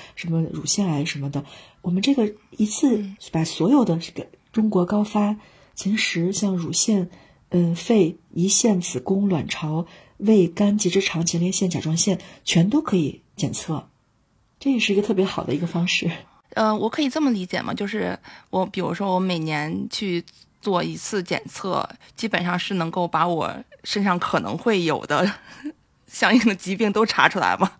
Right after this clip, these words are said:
Speaker 1: 嗯，可以这么说，就是一网打尽，<laughs> 这也是特别好的一个筛查。<laughs>
Speaker 2: 那我们现在的采血的模式也是，比如说静脉采，那个采血吗？还是说，比如说指尖或者是其他的？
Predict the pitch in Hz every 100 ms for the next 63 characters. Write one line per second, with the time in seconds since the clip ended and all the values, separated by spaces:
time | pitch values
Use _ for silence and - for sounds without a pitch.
0 | _ _ _ 269 285 247 220 185 214 214
1 | 202 175 - 180 175 - - _ - 214
2 | 208 196 247 208 214 139 165 - 202 202
3 | - 202 - 190 - - 349 370 - _
4 | - 240 208 247 247 277 160 - 170 185
5 | 214 214 - 220 208 240 240 254 - -
6 | 349 339 - _ _ 240 226 214 165 185
7 | 254 226 196 196 180 185 151 156 170 185
8 | 170 - - 214 160 160 175 220 185 175
9 | 160 - - - - _ - 180 160 123
10 | 58 - _ - - 156 120 87 117 -
11 | 165 165 151 165 170 165 175 - 180 165
12 | 170 - 165 - - 180 156